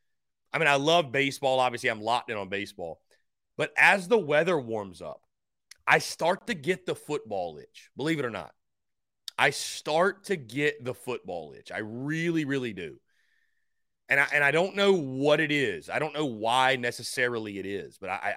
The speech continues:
I just do. You know, I just do. And I was actually looking at S E C football helmet schedules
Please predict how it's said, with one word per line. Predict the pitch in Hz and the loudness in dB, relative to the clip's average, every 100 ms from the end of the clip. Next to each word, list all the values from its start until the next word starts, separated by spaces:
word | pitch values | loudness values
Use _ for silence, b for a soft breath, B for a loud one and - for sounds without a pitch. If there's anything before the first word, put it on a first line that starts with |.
| 104 | -6
I | |
just | 101 135 95 | -10 -14 -16
do. | 85 95 120 180 - _ _ _ _ - | -16 -10 -8 -8 -12 _ _ _ _ -12
You | 98 | -8
know, | 98 | -6
I | 113 95 | -4 -6
just | 117 143 - | -6 -8 -10
do. | 104 110 - _ _ _ _ _ - | -10 -10 -12 _ _ _ _ _ -4
And | 120 | -2
I | |
was | 131 | 0
actually | 143 160 180 | 4 2 2
looking | 165 165 147 | -2 0 -2
at | 127 | 0
S | 143 160 | 0 -2
E | 160 | -10
C | - 147 | -10 -10
football | - 147 156 139 | -8 -4 0 0
helmet | 123 - 143 147 - | -2 -2 -2 -2 -8
schedules | - - 101 85 76 60 - | -10 -4 -4 -4 -16 -20 -20